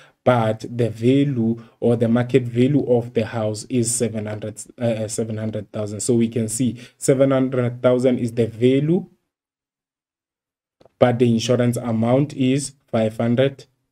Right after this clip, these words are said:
The insurance amount is five hundred thousand. So that means you are underinsured. The insurance amount should be seven hundred thousand, but the insurance amount is five hundred thousand instead. So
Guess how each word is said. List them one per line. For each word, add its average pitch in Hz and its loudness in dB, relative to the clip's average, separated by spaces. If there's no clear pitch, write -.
The 117 4
insurance 127 0
amount 120 0
is 143 0
five 117 -2
hundred 127 0
thousand. 107 -2
So 117 0
that 117 0
means 120 2
you 117 4
are 110 -4
underinsured. 123 2
The 120 2
insurance 139 2
amount 120 0
should 160 -4
be 123 -2
seven 113 -2
hundred 110 -6
thousand, 113 -2
but 110 -4
the 110 -2
insurance 113 -2
amount 110 -4
is 113 -6
five 107 -6
hundred 110 -8
thousand 107 -2
instead. 107 -6
So 120 0